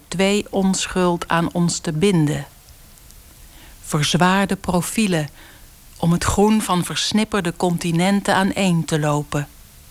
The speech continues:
Rammelend aan het bevertjesgras. Metalen geluiden. Georchestreerd bloembezoek. In de open Airbnb zijn wij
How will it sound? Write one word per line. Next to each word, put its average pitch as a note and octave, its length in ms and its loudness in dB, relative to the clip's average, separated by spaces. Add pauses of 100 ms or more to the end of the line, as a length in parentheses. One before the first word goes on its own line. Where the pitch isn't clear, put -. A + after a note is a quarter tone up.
(1300)
Rammelend A3+ 760 2
aan G3 200 -2
het F3+ 160 -4
bevertjesgras. D#3 1200 -2 (760)
Metalen F3 680 0
geluiden. D#3+ 640 0 (1040)
Georchestreerd - 1600 -2
bloembezoek. D#3+ 1000 0 (1200)
In F#3+ 180 4
de E3+ 140 2 (120)
open A#3 480 0 (100)
Airbnb E3 960 0 (300)
zijn D#3+ 320 2
wij G3 400 2